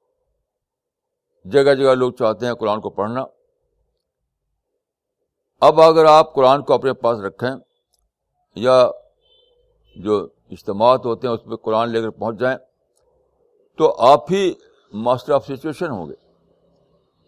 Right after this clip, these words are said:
یعنی وہاں جو اپرچونٹی create ہوگی، اس کری-، اس اپرچونٹی کو آپ ہی avail کریں گے۔ یہی سب مطلب ہے انتم الاعلون کا۔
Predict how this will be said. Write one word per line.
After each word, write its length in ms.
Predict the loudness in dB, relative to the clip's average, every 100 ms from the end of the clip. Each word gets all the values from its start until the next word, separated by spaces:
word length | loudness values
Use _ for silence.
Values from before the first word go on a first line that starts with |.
| _ _ _ _ _ _ _ _ -12
یعنی 120 | -4
وہاں 220 | 0 0
جو 300 | 2 0 -2 -6
اپرچونٹی 540 | -8 -8 -8 -10 -10 -12 -12 -12 _ _ _ _ -8
create 320 | 0 0 0
ہوگی، 220 | -10 -10 -14
اس 140 | -16
کری-، 300 | _ -14 -14
اس 180 | -14 -14 -12
اپرچونٹی 580 | -12 -12 -14 -12 -8 -6
کو 260 | -6 -8 _ _ -4
آپ 240 | -4 0
ہی 60 | 0
avail 220 | 0 -2
کریں 240 | -6 -8
گے۔ 80 | -14 _ _ _ _ _ _ _ _ _ _ _ _ _ _ _ _ _ _ _ _ _ _ _ _ _ _ _ _ _ _ _ _ _ _ _ _ _ _ _ _ -6
یہی 220 | -2 0
سب 160 | -2
مطلب 380 | -4 -6 -6 -4
ہے 80 | -4 -8 _ -10
انتم 220 | -10 -8
الاعلون 460 | -6 -4 -4 -8
کا۔ 120 | -14